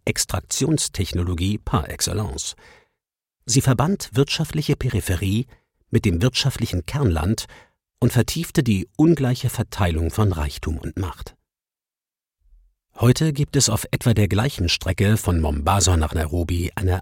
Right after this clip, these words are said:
andere Verbindungstechnologie, die zu Veränderungen der regionalen Wirtschaft geführt hat. Im Jahr zweitausendneun war Ostafrika der letzte große bewohnte Teil unseres Planeten, der noch nicht an das weltweite Netz von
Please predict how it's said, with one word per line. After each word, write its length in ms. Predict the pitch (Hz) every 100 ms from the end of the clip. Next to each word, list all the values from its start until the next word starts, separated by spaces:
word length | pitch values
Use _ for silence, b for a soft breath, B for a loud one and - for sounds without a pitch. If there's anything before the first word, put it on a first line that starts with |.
| -
andere 380 | 131 120 85
Verbindungstechnologie, 1400 | 82 85 85 117 76 76 - 92 95 82 78 90 71 76 - _ _
die 100 | 127
zu 180 | 120 -
Veränderungen 720 | 117 131 127 123 107 107 110
der 180 | 117 110
regionalen 440 | 98 85 78 85
Wirtschaft 400 | 101 - - -
geführt 340 | - - - -
hat. 240 | - - - _ _ _ _ _ _ _ _ _ _ _ _ _ _
Im 120 | 117
Jahr 200 | 131 165
zweitausendneun 880 | - 120 - 156 143 - 107 117 135
war 180 | 117 -
Ostafrika 840 | - - - 95 - 107 - 117
der 180 | 113 98
letzte 460 | 90 117 - - 110
große 460 | - 98 95 -
bewohnte 520 | 95 101 80 78 85 78
Teil 280 | 90 78
unseres 340 | 78 82 71 69
Planeten, 640 | - 78 82 85 87 85 B B B _ _
der 80 | -
noch 180 | - -
nicht 300 | 131 - -
an 100 | 76
das 320 | 71 - -
weltweite 480 | 104 113 - 80 82
Netz 320 | 85 90 -
von 320 | - 76 73